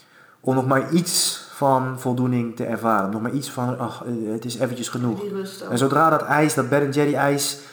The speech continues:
Speaker 1: op is en we zijn aan de onderkant van onze tijdlijn en dat filmpje is afgelopen, hebben we meteen weer onrust. Als je één keer in de week, en dat zul je merken, als je één keer in de week een dopamine detox doet, en hij gaat verder dan alleen maar dat scherm hoor,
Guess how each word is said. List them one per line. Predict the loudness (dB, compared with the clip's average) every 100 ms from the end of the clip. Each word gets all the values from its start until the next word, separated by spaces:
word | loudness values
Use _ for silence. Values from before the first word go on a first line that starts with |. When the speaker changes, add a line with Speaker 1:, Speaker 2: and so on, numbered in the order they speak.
| -2
Speaker 1:
op | 2 6
is | 6 4 0
en |
we | 0
zijn | 2 2
aan | 0
de |
onderkant | 0 0 2 0
van | 0
onze | -4 0
tijdlijn | 2 4 4 2 2
en |
dat | -2 0
filmpje | -2 -2
is | -4
afgelopen, | 0 2 2
hebben | 0 -2
we |
meteen | 0 2 4
weer | 4
onrust. | 4 4 0 -6 -14 -20 -20 -20 -20 -20 -20 -20 _
Als | -2 0
je | 4
één | 6 6
keer | 4 4
in | 4
de | 4
week, | 6 6 4
en | -4 -4
dat | 0
zul | 2
je | 2
merken, | 2 0 0 -2
als | -4
je | -4
één | 0 0
keer | 0 -2
in |
de | -4 0
week | 0 0 -4 -8
een | -4
dopamine | -2 -2 -2 -2
detox | -2 -2 -2 -2
doet, | -2 -2 -4
en | -8
hij | -6
gaat | -4 -4
verder | 0 0 2
dan | 0
alleen | 0 0
maar | -2
dat | -6
scherm | -6 -6 -4
hoor, | -6